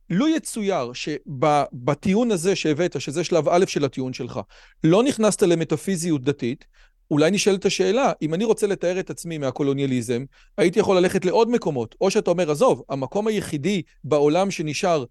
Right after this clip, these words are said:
שישים עליי בכלל, שהוא מדבר איתי, כי רוסיה תלך, ת-, תגיד לך, תלך לקיבינימט", המקום היחידי שעוד,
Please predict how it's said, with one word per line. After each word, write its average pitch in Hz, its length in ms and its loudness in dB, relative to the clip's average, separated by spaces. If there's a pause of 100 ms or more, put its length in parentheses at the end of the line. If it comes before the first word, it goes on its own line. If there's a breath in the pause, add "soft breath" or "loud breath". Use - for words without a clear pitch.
(240 soft breath)
שישים 196 920 0 (100)
עליי 175 240 4
בכלל, 143 420 -4
שהוא 156 200 -8
מדבר 151 440 0
איתי, 156 260 -4 (340 soft breath)
כי 202 100 -4
רוסיה 233 320 0
תלך, 220 380 -2 (180)
ת-, - 60 -2
תגיד 180 340 -2
לך, 202 100 -6
תלך 180 280 -2
לקיבינימט", 190 680 -2 (340)
המקום 180 340 0
היחידי 240 360 -4
שעוד, 185 260 0